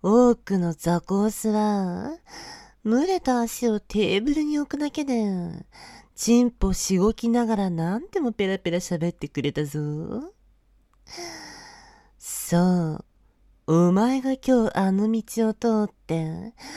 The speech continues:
極秘資料を運ぶっていうのも、お前らニーホラルの雑魚オスをさらって、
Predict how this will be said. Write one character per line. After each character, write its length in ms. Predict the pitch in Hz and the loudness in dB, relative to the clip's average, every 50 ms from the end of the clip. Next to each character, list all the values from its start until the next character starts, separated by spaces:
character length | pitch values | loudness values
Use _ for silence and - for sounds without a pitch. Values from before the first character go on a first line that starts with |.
| - - - - - | -16 -16 -16 -6 2
極 320 | - 247 254 - - - 294 | 4 4 4 4 2 0 0
秘 140 | 285 - 311 | 0 -2 -6
資 220 | - - - 320 | -10 -8 -4 0
料 260 | 320 302 277 262 240 233 | 0 2 2 2 2 2
を 60 | 226 | 0
運 280 | 208 202 - 240 247 | -2 0 2 2 2
ぶ 120 | 220 233 277 | 4 2 -2
っ 20 | |
て 200 | - _ - 240 | -4 _ -4 -2
い 120 | 226 220 226 233 | 0 0 2 2
う 80 | 240 233 | 2 0
の 180 | 220 220 214 | 0 0 0
も、 1160 | 202 202 202 196 196 202 208 226 240 247 240 233 226 214 208 202 - - - 302 311 339 370 381 _ _ _ _ _ _ - - - - - - - - - - _ - | 0 0 -2 -2 -2 -2 -2 -2 -2 -2 -2 -2 -2 -2 -2 -4 -6 -8 -10 -10 -10 -10 -12 -14 _ _ _ _ _ _ -20 -20 -18 -16 -16 -16 -16 -16 -18 -10 _ 0
お 180 | 156 151 156 | 2 4 4
前 340 | 160 160 170 180 196 202 185 | 4 4 2 2 2 2 0
ら 120 | 160 160 | 0 -2
ニ 340 | 156 135 127 135 165 196 226 | -2 -2 -2 -2 -2 -2 -4
ー 60 | - | -4
ホ 100 | - 262 | -2 -2
ラ 120 | 220 208 190 | 0 0 0
ル 100 | 180 165 | -2 -2
の 100 | 165 156 - | -4 -6 -8
雑 340 | - - 143 139 139 147 151 - | -6 -2 0 2 2 2 0 -2
魚 160 | - 160 170 | -4 -2 -2
オ 100 | 180 202 | -2 -2
ス 160 | - - - | -4 -4 -2
を 100 | 196 190 | -2 -2
さ 260 | 202 - - 208 190 175 | -4 -4 -4 -4 -2 -2
ら 140 | 185 190 | -2 -2
っ 40 | 196 | -4
て、 320 | - _ - - 202 196 | -6 _ -8 -4 -2 -2